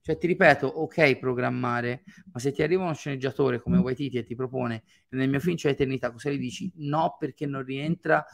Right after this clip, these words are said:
nella coerenza." No, a un certo punto devi lasciarle andare questa roba. Ripeto, nei fumetti succedono ogni mese queste incoerenze.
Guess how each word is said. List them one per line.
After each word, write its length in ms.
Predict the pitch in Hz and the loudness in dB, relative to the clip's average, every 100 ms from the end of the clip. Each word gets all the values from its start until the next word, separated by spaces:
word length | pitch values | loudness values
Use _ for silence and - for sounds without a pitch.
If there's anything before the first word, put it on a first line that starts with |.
| - - | -20 -6
nella 240 | 139 143 139 | 2 4 4
coerenza." 600 | 143 135 147 151 151 - | 4 4 2 -2 -6 -6
No, 200 | 170 180 | -2 -2
a 40 | |
un 60 | 151 | -4
certo 240 | - 160 | -10 -8
punto 220 | 175 190 151 | -4 -2 0
devi 200 | 131 123 | 0 0
lasciarle 380 | 120 - 127 | -2 -2 -2
andare 340 | 123 123 123 123 | 0 2 2 0
questa 240 | 123 - | -8 -6
roba. 320 | 120 - - - _ _ | -4 -4 -10 -20 _ _
Ripeto, 280 | _ 170 143 | _ 0 4
nei 80 | 135 | 2
fumetti 360 | - 165 180 | 4 2 2
succedono 480 | - 131 139 131 131 | -2 0 2 2 2
ogni 260 | 185 185 175 | 2 2 2
mese 460 | 156 151 117 120 - _ _ | 0 -2 -4 -8 -10 _ _
queste 260 | - 120 127 | -4 -2 -2
incoerenze. 760 | 117 120 117 127 131 - - | -2 -2 -2 -4 -8 -10 -12